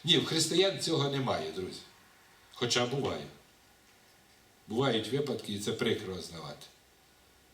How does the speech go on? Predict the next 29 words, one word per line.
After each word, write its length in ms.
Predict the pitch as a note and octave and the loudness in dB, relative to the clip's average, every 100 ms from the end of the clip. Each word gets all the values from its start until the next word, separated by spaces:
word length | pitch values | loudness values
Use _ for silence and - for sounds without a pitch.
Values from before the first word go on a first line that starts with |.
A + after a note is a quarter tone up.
| - - - - - - - - - - - - - - _ _ _ _ _ - - - - - - - | -20 -20 -20 -20 -20 -18 -16 -16 -18 -20 -20 -20 -20 -20 _ _ _ _ _ -20 -20 -20 -20 -20 -20 2
Якщо 320 | - - G3+ | 4 6 4
людина, 320 | E3 F#3 F3 | 6 2 2
яка 160 | C#3+ D3+ | 0 0
знаходиться 440 | C3+ D#3 C3 C3 | 0 0 2 0
в 60 | A2 | 0
церкві, 420 | C#3 C#3 B2 A#2+ | 0 0 0 0
у 60 | |
вас 420 | A2+ A#2 G#2+ - F#2+ | 0 0 -2 -4 -6
брат, 420 | E2+ A#2 B2+ A2+ | -6 -2 -2 -2
сестра 360 | G#2+ - A2+ | -4 -4 0
в 100 | A#2 | 0
депресії 540 | G#2 G#2 B2 A#2 - G#2+ | 0 -2 0 0 0 -4
знаходиться, 460 | G2+ A2+ G2+ F#2 | -4 -4 -4 -4
ви 140 | G#3+ A3 | -2 0
бачите, 420 | A#3 - - G2 | 0 0 -2 -2
але 140 | G2+ | -2
вона 160 | A2+ C3 | 0 2
говорить 300 | A#2+ B2 A2+ | 4 4 2
такі 200 | - G#2 | -4 -6
слова: 420 | - G#2+ G#2 - - - - - - - - - | -4 -2 -2 -4 -10 -20 -20 -20 -20 -20 -20 -20
«Я 220 | - A2+ D3 | -2 0 2
вже 260 | A#2 A#2+ | 2 0
молюся, 760 | A2+ A2+ A2+ C3+ C3 - C3 B2 - - - - - - - - - - - - | 2 0 2 2 2 2 0 0 -6 -14 -18 -20 -20 -20 -20 -20 -20 -20 -20 -16
щоб 280 | - - A2+ | -8 -4 0
Бог 180 | B2 G2 | 2 2
забрав 420 | A2 G#2+ G#2 F2+ | -2 -4 -4 -6
мене», 200 | D#2+ D#2+ | -8 -12
тому 160 | D#2 E2 | -14 -14
що 180 | - | -12